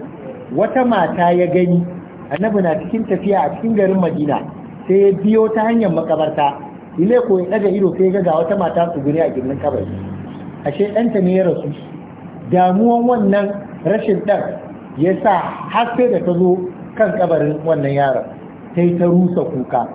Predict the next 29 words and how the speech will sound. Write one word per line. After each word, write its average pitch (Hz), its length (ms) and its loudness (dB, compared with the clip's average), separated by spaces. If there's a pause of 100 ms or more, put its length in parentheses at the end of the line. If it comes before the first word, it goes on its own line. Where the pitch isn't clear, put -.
(260)
ta 240 80 2
yi 208 120 0
ta 214 140 0
rusa 196 420 4
kuka, 147 360 0 (340)
tana 175 240 0
maganganu. 120 480 -2 (540)
Manzon 135 300 -2
Allah, 175 520 0 (200)
kun 165 140 -6
san 180 160 0
shi 180 120 -2
kuma 175 200 0
baya 185 300 4
ganin 165 240 0
munkari 165 400 2
ya 131 80 2
kyale 139 340 0
ko? 220 180 -2 (520)
Sai 160 120 0
ya 170 100 2
kusance 165 720 -4
ta. - 200 -2 (440)
Ya 165 120 2
ce, 165 160 0
"Baiwa 202 400 2
Allah, 202 400 0 (260)
ittaqillaha 175 960 0
wasbir." 156 440 0